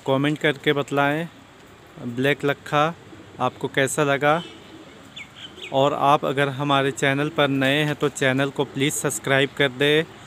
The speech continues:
और बेल आइकन प्रेस करके all वाला ऑप्शन सेलेक्ट कर लें, जिससे कि हमारे चैनल पर जब भी कोई न्यू वीडियो अपलोड होता है तो उसका नोटिफिकेशन आपको सबसे पहले मिल पाए।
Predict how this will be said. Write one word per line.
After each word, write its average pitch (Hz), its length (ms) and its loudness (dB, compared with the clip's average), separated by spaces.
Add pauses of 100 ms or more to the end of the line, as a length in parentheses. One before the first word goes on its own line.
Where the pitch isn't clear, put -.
(260)
और 127 180 4
बेल 143 240 4
आइकन 151 300 2
प्रेस 139 320 0
करके 147 460 2
all 139 300 2
वाला 135 260 4
ऑप्शन 131 260 -2
सेलेक्ट 135 380 -2
कर 147 140 2
लें, 156 320 2 (360)
जिससे 139 380 -2
कि 170 120 -4
हमारे 156 380 2
चैनल 147 400 2
पर 143 140 2
जब 127 240 0
भी 151 140 -4
कोई 147 240 2
न्यू 143 260 2
वीडियो 143 360 2
अपलोड 135 340 0
होता 135 260 0
है 139 140 -2
तो 135 120 -4
उसका 131 240 -4
नोटिफिकेशन 135 880 -4
आपको 143 580 0 (400)
सबसे - 340 -4
पहले 156 400 -2
मिल 139 320 -2
पाए। 123 300 0